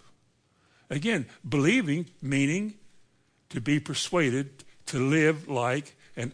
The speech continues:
act like he is so, he is true, and what he said is what I'm governed by, what I follow, what governs my life. That's what believing means.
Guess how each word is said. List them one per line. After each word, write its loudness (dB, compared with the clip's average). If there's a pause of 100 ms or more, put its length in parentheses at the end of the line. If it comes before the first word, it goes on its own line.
act 0
like -4 (140)
he -4
is -2
so, -2
he -6
is -10
true, -2 (180)
and -8
what -4
he -4
said -2 (220)
is -8
what -2
I'm -2 (100)
governed -2
by, -8
what -6
I 0
follow, -4 (240)
what -6
governs -2
my -4
life. -6 (960)
That's -2
what 0
believing 0
means. -8